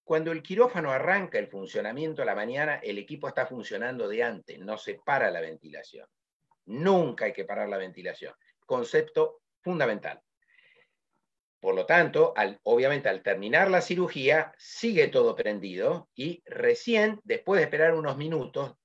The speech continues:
dependiendo de cómo es la instancia de cada quirófano y su estado de ventilación, podrá entrar a los quince, a los diez minutos, a los quince minutos, a los treinta, en función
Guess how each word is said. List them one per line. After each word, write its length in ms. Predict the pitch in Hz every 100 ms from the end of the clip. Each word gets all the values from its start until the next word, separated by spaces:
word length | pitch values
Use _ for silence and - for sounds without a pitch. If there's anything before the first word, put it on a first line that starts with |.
| _
dependiendo 840 | 190 120 123 127 165 240 233 180
de 180 | 147 127
cómo 300 | 185 202 202
es 300 | 175 107 -
la 100 | 107
instancia 640 | 101 - 202 202 175 135
de 220 | 113 110 _
cada 360 | 214 226 202 156
quirófano 500 | 151 120 117 110 110
y 120 | 101
su 340 | - 214 208 - _ _
estado 480 | - - 202 208 160
de 60 | 123
ventilación, 880 | 120 117 147 170 170 190 175 226 - _ _ _ _ _ _ _ _
podrá 340 | 202 202 220
entrar 540 | 220 214 208 202 202 -
a 120 | 123
los 200 | - 127
quince, 340 | - 196 196 -
a 60 | 107
los 160 | 95
diez 240 | 135 196 180
minutos, 520 | 185 185 175 160 139
a 80 | 117
los 140 | -
quince 380 | 208 214 196 175
minutos, 460 | 175 165 160 156
a 100 | 123
los 180 | 127 131
treinta, 560 | - 190 170 160 196 -
en 180 | 131 123
función 580 | 135 139 - 151 196